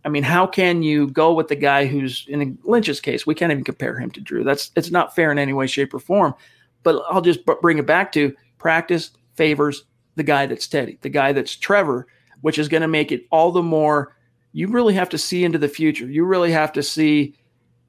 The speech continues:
on, you know, deeper into this thing if you're the coaches, if you're gonna make the right decision for who's gonna quarterback this team.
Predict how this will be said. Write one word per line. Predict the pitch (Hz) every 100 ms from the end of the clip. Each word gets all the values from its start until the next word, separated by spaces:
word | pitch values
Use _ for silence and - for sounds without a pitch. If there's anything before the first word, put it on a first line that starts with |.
| -
on, | 151 143 - _ 160
you | 185 165
know, | 131
deeper | 127 165 180 180 160
into | 175 170
this | 147 135 -
thing | 143
if | 139
you're | 147
the | 143
coaches, | 139 170 175 143 -
if | -
you're | 147
gonna | 147 139
make | 139 143
the | 143
right | 139 147 147
decision | 135 165 160 143 131 120 _
for | - 135
who's | 143 143
gonna | 135
quarterback | 151 143 131 131
this | - 127
team. | 139 -